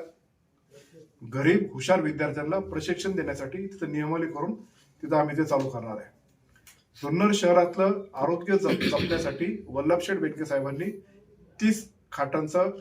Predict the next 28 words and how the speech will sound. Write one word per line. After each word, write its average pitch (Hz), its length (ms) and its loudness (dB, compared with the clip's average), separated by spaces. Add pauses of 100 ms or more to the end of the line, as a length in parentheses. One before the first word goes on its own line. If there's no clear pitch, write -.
(720)
दवाखाना 165 480 2
निर्माण 143 340 0
केला. 127 240 -6 (1300)
आता 175 220 6
आम्ही 196 360 6 (680)
खालची 143 300 -2
जी 170 120 2
वेश 170 260 2
आहे 135 60 -2
नाका 160 220 -2
नंबर 143 220 -2
एक 139 180 -4
पाशी, - 400 -10 (680)
तिथे 190 520 6 (760)
कृषी 165 240 -2
विभागाच्या 180 400 6
जागेमध्ये 165 420 2
शंभर 180 400 2
कॉट्स 185 400 2
हॉस्पिटल 139 360 -4
उभं 131 140 -4
करतोय. - 400 -16 (520)
आणि 139 100 -8
आम्ही 156 220 -2
हवेत 147 300 0
गप्पा 175 280 2
मारत 175 280 -2
नाही, 120 160 -4